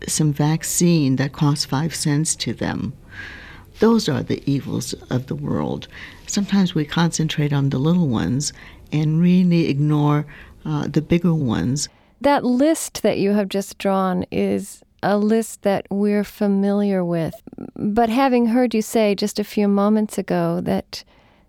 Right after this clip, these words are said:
Speaker 2: that we also commit evil in, in turning away, uh, <laughs> it feels like more of a condemnation to me in the context of this conversation I'm having with you, more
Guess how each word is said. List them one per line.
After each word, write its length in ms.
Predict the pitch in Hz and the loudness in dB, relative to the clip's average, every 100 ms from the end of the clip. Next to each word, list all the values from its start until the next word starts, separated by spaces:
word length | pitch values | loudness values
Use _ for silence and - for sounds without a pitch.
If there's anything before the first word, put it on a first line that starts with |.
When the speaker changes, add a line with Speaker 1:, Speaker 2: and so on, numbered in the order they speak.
| _ _ - | _ _ -4
Speaker 2:
that 260 | 196 208 | 0 2
we 100 | 214 | 2
also 320 | 208 202 - | 2 2 -2
commit 420 | 180 208 202 190 - | -2 0 2 0 0
evil 520 | 196 202 202 180 - | -2 0 0 -2 -2
in, 380 | 190 190 190 185 - | -2 0 0 -4 -4
in 220 | 196 185 | -2 -2
turning 440 | - 214 214 196 | 0 0 0 2
away, 600 | 185 180 196 196 175 175 - _ - - _ - | 0 0 0 0 0 -2 -6 _ -20 -20 _ -6
uh, 300 | - 202 202 196 - | 0 4 4 2 -2
<laughs> 140 | - - | -4 2
it 300 | 240 - - | 2 0 -4
feels 500 | - 269 254 254 - - _ | 0 4 4 2 -4 -18 _
like 240 | - 214 | 0 2
more 240 | 208 214 214 | 4 2 4
of 100 | 208 | 2
a 60 | |
condemnation 840 | 196 202 190 190 190 190 202 - 175 | 0 0 2 2 2 2 0 -2 -2
to 100 | 170 | -2
me 160 | 160 160 | -2 0
in 120 | 165 | -2
the 60 | |
context 520 | 175 190 175 165 - 180 | 0 -2 0 -4 -4 -4
of 80 | |
this 180 | 185 175 | -2 -4
conversation 720 | - 185 170 180 175 175 170 | -2 -2 -2 -2 -4 -4 -2
I'm 140 | 165 180 | -2 0
having 300 | 180 175 170 | 0 -2 -2
with 220 | 170 - | -2 -2
you, 260 | 196 165 170 | -2 -2 -2
more 300 | 175 185 | -2 -2